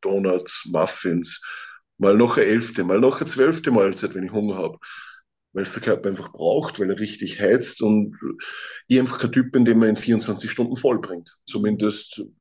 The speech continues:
hätten wir's bisher noch nie geschafft. Also zwei, zweieinhalb bis drei Tage brauche ich, um richtig, richtig voll zu werden. Da gehen dann auch schon mal gern siebzehn, achtzehntausend Kalorien rein, bis der, bis der Körper voll ist.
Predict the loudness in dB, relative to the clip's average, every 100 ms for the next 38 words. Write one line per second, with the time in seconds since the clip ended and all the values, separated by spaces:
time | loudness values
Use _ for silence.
0 | -6 -4 -2 -4 -6 -8 -4 -2 0 -2
1 | 0 2 0 0 -6 -4 -4 -6 -10 -18
2 | -20 -20 -20 _ -16 -2 2 4 2 0
3 | 0 0 2 0 -2 -12 -8 -4 -4 -4
4 | -4 -4 -2 -2 -4 -6 0 0 0 -4
5 | -4 -6 -8 -8 -10 -14 -14 -16 -18 -18
6 | -12 -6 -6 -6 -8 -8 -10 -10 0 4
7 | 4 4 2 2 2 2 2 2 0 -8
8 | -16 -18 -20 _ _ _ _ _ _ _
9 | _ _ _ _ _ -12 -10 -8 -4 0
10 | 0 -2 0 2 2 0 0 2 2 2
11 | 2 0 -8 -14 _ -16 -12 -8 -8 -10
12 | -18 _ _ _ _ _ -6 -2 0 0
13 | 0 0 2 4 2 -2 -8